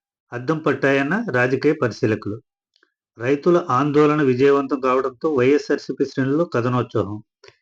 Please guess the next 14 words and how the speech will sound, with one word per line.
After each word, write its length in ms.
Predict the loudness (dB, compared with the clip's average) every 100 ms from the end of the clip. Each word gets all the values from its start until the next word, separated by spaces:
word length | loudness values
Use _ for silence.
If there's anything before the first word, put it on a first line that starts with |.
| _ _ _ _ _ _ _ _ _ _ _ -4
రెండు 200 | 0 0
సీజన్లు 420 | 2 2 2 2
గడుస్తున్న 460 | 2 0 -2 -2
పెట్టుబడి 520 | 0 0 0 2 2 2
సాయం 340 | 2 0 0
రె-, 220 | -2 2
ఇరవై 360 | 2 2 4 4
వేలు 400 | 4 4 4 4
ఇవ్వకుండా 540 | 2 0 -4 -4 -6 -6 _ _ _
రైతులను 440 | -2 -2 0 -2 0
దగా 260 | 0 2
చేసిన 320 | 2 0 -2
కూటమి 380 | -2 -2 0 -2
ప్రభుత్వం. 520 | 0 -2 -4 -10 -10